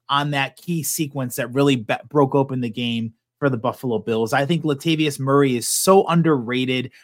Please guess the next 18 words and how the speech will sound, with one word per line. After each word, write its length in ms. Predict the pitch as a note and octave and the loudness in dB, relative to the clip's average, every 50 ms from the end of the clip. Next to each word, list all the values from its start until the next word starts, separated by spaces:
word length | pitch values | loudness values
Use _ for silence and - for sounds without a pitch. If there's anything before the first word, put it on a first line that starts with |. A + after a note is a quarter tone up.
| _ _ | _ _
The 80 | - C3+ | -8 -6
coaching 400 | - - F3 F3 E3 - F3 D#3+ | 0 2 4 4 4 2 0 -2
staff 400 | - - - D3+ C3+ C3 B2 - | 0 0 2 2 2 2 0 -4
loves 580 | G#2 G#2 A2 B2+ C#3+ D#3 D#3 D3 C#3 C#3 C3+ - _ _ _ _ _ | -8 -6 0 2 4 4 4 4 2 -2 -6 -8 _ _ _ _ _
his 220 | - E3 C#3+ B2 | -4 -2 -2 -2
run 260 | A#2 A#2+ C#3+ F3 C3+ B2+ | -2 -2 0 0 0 0
blocking 400 | C3 B2+ A#2 A#2+ A#2 - A#2+ A2+ | 0 2 2 2 0 -2 -4 -4
out 160 | A2 A2+ A2+ | -4 -4 -2
there. 120 | A#2+ A#2+ | -4 -4
He 160 | A2+ C3 C#3 C#3 | -2 -2 -2 -2
is 140 | C3 A2+ | -2 -2
definitely 400 | A2 - C#3+ D#3 - F3+ F3 E3 | -2 -2 -2 0 0 -2 -4 -4
someone 520 | C#3+ - - D3+ C3+ C3+ C3 B2+ A#2+ B2 - _ _ _ _ _ - | -2 -2 -2 0 0 0 -2 -4 -4 -6 -8 _ _ _ _ _ -8
to 80 | E3+ | -8
keep 260 | - - F3+ E3 C#3+ - | -2 2 2 2 4 4
your 180 | D3 C#3 - - | 2 2 2 4
eye 260 | B2+ C3+ C3+ C3+ C3 | 2 2 2 2 0
on 360 | B2 A#2+ A#2 A#2 A2+ A#2 A2+ | 0 0 0 0 -2 -4 -6